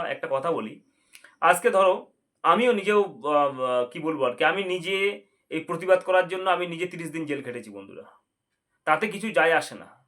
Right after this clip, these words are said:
কারণ আমি নিজে জেলে গিয়ে আমি বুঝে গেছি। এবং আমাদের যে, আ, কি বলবো আর কি, এখন ড-, বর্তমান যে আইএসএফ এর যে স-,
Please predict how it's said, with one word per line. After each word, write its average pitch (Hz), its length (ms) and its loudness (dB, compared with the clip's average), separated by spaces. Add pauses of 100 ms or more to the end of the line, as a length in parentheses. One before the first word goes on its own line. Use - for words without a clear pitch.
(520)
কারণ 170 300 2 (440)
আমি 170 260 -2
নিজে 185 220 -4
জেলে 165 280 -2
গিয়ে 190 180 -2
আমি 185 120 0
বুঝে 156 260 -6
গেছি। 180 360 -10 (360)
এবং 151 220 -4
আমাদের 160 380 -2
যে, 165 120 0 (200)
আ, 127 140 -2
কি 131 120 -10
বলবো 147 260 -4
আর 127 140 0
কি, 123 160 -8 (160)
এখন 123 420 -4
ড-, 120 220 -4
বর্তমান 151 400 -4
যে 151 240 -4
আইএসএফ 131 360 -4
এর 160 100 -4
যে 156 240 -6
স-, - 240 -14